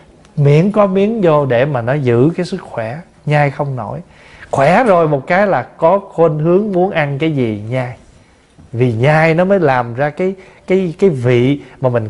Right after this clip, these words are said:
cảm nhận được, và nó tạo ra cái bổ dưỡng, nó nuôi mình. Cho nên bổ là gì? Nhai ngon. Trong khi mình nhai ngon là nó tiết ra cái dịch,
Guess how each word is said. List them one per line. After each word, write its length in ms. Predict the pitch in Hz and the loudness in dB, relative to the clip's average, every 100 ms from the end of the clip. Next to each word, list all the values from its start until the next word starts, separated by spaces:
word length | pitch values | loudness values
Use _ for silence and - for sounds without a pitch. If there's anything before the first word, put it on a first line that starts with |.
| - | -4
cảm 320 | 110 123 202 | -2 -2 -2
nhận 260 | 131 120 | -2 -2
được, 300 | 123 113 110 | -2 -2 -2
và 160 | - 113 - | -2 -2 -2
nó 80 | 147 | -4
tạo 400 | - 113 113 139 | -4 0 2 2
ra 160 | 147 | 0
cái 220 | 139 175 175 170 | -2 -4 -4 -8
bổ 380 | 180 151 120 160 196 | -6 0 2 4 2
dưỡng, 320 | 135 120 175 | 0 0 -2
nó 60 | 185 | 0
nuôi 260 | 196 202 | 4 6
mình. 220 | 180 135 - - - - - - _ _ _ _ _ _ _ - - - - | 4 0 -4 -20 -20 -20 -20 -20 _ _ _ _ _ _ _ -20 -20 -10 -2
Cho 120 | 208 | 2
nên 220 | 208 202 | 2 2
bổ 280 | 151 135 247 | 2 4 2
là 100 | 214 | 0
gì? 280 | 165 165 175 - - _ - - - | 0 -2 -4 -12 -20 _ -20 -20 -4
Nhai 440 | 143 180 190 202 | 2 4 4 4
ngon. 380 | 202 196 208 175 - - - _ _ _ - - | 4 4 2 0 -8 -20 -20 _ _ _ -20 -6
Trong 200 | 190 208 | -2 -2
khi 180 | 190 208 | 0 0
mình 280 | 190 135 135 | 0 -2 -2
nhai 240 | 165 185 | -2 0
ngon 320 | 196 190 190 180 | 0 0 0 0
là 80 | |
nó 120 | 131 135 | 0 -2
tiết 340 | - 254 311 | 0 0 2
ra 180 | 185 170 | 0 0
cái 160 | 196 | 0
dịch, 260 | 185 160 - | 2 2 0